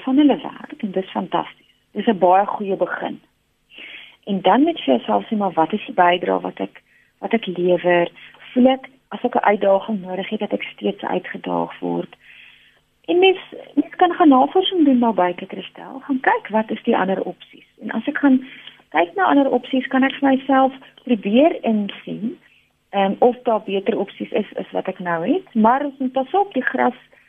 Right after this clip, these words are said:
lyk altyd groener aan die ander kant en elke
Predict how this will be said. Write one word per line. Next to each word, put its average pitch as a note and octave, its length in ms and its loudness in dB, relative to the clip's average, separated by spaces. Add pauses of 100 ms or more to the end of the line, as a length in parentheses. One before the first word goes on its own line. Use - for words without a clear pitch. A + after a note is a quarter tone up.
(240)
lyk - 200 0
altyd A#3 300 0
groener A3 340 0
aan G3 120 -2
die F#3+ 80 -6
ander F#3 200 -4
kant - 320 -8
en A#3 140 0
elke C#4+ 340 0